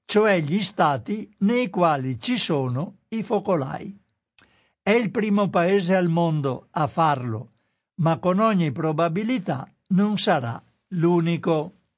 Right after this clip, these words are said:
E poi, care amiche e amici di Radio Cooperativa, noi facciamo i trattati, anzi li fanno,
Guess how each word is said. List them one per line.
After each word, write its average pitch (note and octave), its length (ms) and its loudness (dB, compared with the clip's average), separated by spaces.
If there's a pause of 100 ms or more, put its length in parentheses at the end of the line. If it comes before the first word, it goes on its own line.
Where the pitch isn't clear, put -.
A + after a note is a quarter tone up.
(1000)
E F3+ 220 0
poi, G#3 320 2
care F3+ 380 2
amiche F3+ 420 0
e E3+ 80 2
amici E3 680 0
di D#3+ 180 0
Radio E3 360 0
Cooperativa, D#3 840 0
noi F3+ 200 0
facciamo F3 520 0
i E3 60 0
trattati, E3 680 0
anzi E3 460 0
li D3 120 -2
fanno, D3 600 0